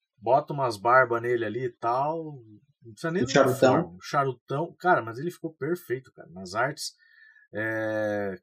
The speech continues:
Speaker 1: Quem se interessar, só procura Tom Hardy Wolverine aí no, no Google aí, que vocês vão ver umas artes muito boas. Muito boas. Quando a gente for falar sobre isso também no futuro, a gente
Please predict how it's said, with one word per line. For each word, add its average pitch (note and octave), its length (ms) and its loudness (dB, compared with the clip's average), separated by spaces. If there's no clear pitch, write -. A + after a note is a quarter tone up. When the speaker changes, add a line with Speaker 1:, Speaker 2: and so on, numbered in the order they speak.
Speaker 1:
Quem A2+ 420 -10
se - 140 -16
interessar, G#2+ 400 -6
só D3+ 160 -10
procura D3+ 400 -8
Tom C3 220 -10
Hardy B2 260 -2
Wolverine A2 540 -6
aí G2+ 120 -6
no, F2+ 280 -14
no A2 160 -10
Google A2 420 -4
aí, A2 240 0
que - 80 -18
vocês C3+ 200 -8
vão C#3+ 120 -8
ver A2 140 -6
umas A#2+ 300 -4
artes A#2 340 -4
muito B2+ 460 -6
boas. - 420 -10
Muito E3 260 -14
boas. - 260 -12
Quando F3 180 -2
a F#3+ 40 0
gente F#3 200 -2
for F3+ 120 -2
falar D#3 300 0
sobre B2 340 -10
isso B2+ 140 -14
também G#2+ 260 -12
no G#2+ 80 -16
futuro, C3 600 -10
a A2 40 -6
gente G#2 300 -16